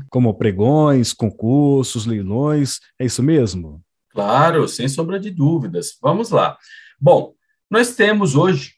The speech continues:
Speaker 2: o pregão, né, na sua forma eletrônica e presencial, conforme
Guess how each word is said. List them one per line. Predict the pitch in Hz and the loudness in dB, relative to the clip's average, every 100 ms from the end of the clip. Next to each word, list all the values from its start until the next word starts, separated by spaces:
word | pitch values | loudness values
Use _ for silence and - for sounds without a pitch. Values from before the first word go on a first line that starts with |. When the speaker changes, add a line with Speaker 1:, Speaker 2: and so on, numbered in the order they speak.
| _ | _
Speaker 2:
o | 151 147 | -4 0
pregão, | 160 143 123 185 269 _ _ | 2 4 4 2 -2 _ _
né, | 110 120 170 | -6 -2 0
na | 180 143 | 0 -2
sua | - 131 | -2 -4
forma | - 120 117 117 | -2 -4 -2 -2
eletrônica | 113 113 - 143 180 214 220 - - | -4 -8 -4 -2 -2 -6 -14 -16 -14
e | 120 | -10
presencial, | - 107 104 98 - 87 101 - - _ - - _ | -6 -6 -6 -8 -8 -4 -2 -4 -8 _ -20 -20 _
conforme | 190 208 - - 156 147 117 104 90 | 0 0 0 4 4 6 2 -4 -10